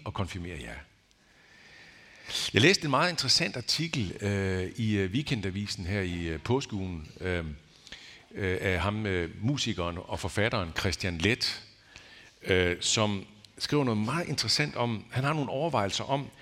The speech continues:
hvorfor kristendommen blev den mest udbredte religion igennem alle tider. Hvorfor er den blevet det? Og, øh, hvorfor er det den religion, som selv i vores tid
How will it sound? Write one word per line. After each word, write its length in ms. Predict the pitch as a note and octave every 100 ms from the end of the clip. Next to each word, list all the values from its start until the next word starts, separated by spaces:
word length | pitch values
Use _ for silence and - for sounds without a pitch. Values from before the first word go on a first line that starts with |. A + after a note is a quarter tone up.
| -
hvorfor 460 | G#2 A#2 E3+ - C#3 -
kristendommen 760 | - C#3+ - C3+ A2+ G#2 F2+ F2+
blev 180 | A2
den 200 | F#2+ A2
mest 320 | D3 F3 B2 - -
udbredte 580 | D#3+ E3 - A2 F#2+ G2+
religion 640 | G#2 E2+ A2+ D3+ C3 F#2 - - -
igennem 360 | G#2 A2+ G#2+ -
alle 400 | C3 C#3+ F3+ D3 A#2
tider. 560 | - - G#2 B2 A#2 D2 - -
Hvorfor 180 | B2 E3
er 60 |
den 100 | C#3
blevet 280 | F#2 A2+ B2
det? 180 | D#2 D2 - - - - - - - - - - -
Og, 320 | A2+ B2+ - -
øh, 420 | A2 G#2+ G2+ -
hvorfor 260 | C3 D3+ C3
er 100 | A2+
det 160 | A2+
den 200 | C#3 D3
religion, 480 | A#2+ G2 A#2+ C#3+ A#2
som 360 | - A2+ G#2 F2+ - - - - - _ _
selv 260 | - E3 D3
i 80 | C#3+
vores 380 | A2+ C3 F3 -
tid 360 | - C3 B2